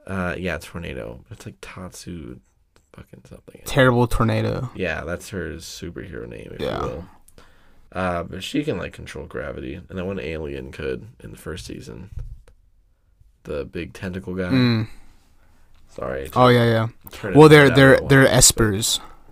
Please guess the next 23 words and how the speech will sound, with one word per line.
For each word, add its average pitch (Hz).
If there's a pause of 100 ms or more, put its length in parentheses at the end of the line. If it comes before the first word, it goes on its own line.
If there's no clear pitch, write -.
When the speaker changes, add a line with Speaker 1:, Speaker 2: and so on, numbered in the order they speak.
(460)
Speaker 1:
Yeah. 98 (220)
Speaker 2:
Yeah. 95 (440)
They 110
have 110
telekinetic 110
powers, 113
which 117
Speaker 1:
But, 120
like, 104 (100)
Speaker 2:
is 113
Speaker 1:
why 120
Speaker 2:
kinda 131
Speaker 1:
would 131
that 110
translate 95
to 82
gravity? 60 (1040)
Speaker 2:
Um, 123 (1120)
because 123
it's, - (200)
uh, 110 (1000)
a -
thing. 107